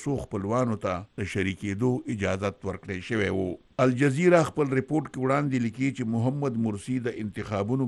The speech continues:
ګټلو په نتیجه کې صرف یو کال حکومت کړی و چې موجوده صدر او د هغه وخت د مصر د فوز مشر جنرال عبدالفتیح سیسی د فوزي انقلاب په ذریعه دی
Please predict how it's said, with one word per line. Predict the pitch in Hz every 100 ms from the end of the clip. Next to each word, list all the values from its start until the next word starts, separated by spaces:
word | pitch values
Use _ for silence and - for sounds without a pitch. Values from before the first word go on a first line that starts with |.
| 104
ګټلو | 98 127 127 113
په | 101
نتیجه | 95 98 117 -
کې | 104
صرف | 123 104 - 113
یو | 127 127
کال | 113 101 95
حکومت | - 95 104 -
کړی | 113 127 131
و | 123 113 -
چې | 113 107
موجوده | 101 101 107 117 -
صدر | 123 127 131
او | - 107 101
د | 107
هغه | 113 117 120
وخت | - - - 98
د | 107
مصر | 131 135 113 104
د | -
فوز | 117 117 104
مشر | 117 123 120 - _ 113 113
جنرال | 123 127 117 - - 95
عبدالفتیح | 101 101 - 98 123 123 -
سیسی | 101 95 - 127 95 110 _ - 104
د | 110
فوزي | 107 107 156 123
انقلاب | 110 110 107 123 120
په | 117 98
ذریعه | 101 107 113
دی | 107